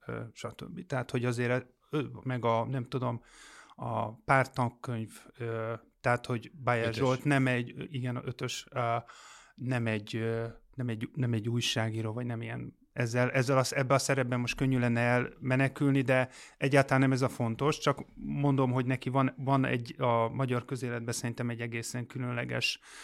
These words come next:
Speaker 1: pozíciója, amit valóban nehéz, ö, bekategorizálni, csak azért, ö, ezzel csak azt szerettem volna, ö, jelezni, hogy ez a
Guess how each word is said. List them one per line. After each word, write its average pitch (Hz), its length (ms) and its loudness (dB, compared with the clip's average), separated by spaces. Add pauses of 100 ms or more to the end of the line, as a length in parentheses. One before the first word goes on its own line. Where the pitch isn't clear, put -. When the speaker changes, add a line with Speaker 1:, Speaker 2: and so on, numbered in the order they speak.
(160)
Speaker 1:
pozíciója, 139 600 4
amit 135 180 4
valóban 139 400 4
nehéz, 123 500 2
ö, 117 380 0
bekategorizálni, 117 1160 -2 (580)
csak - 260 2
azért, 127 440 4
ö, 123 300 6 (100)
ezzel 127 340 2
csak - 180 -4
azt 135 120 2
szerettem 120 420 2
volna, 117 600 4
ö, 117 320 4
jelezni, 120 460 6
hogy 120 200 2
ez 123 120 2
a 117 280 6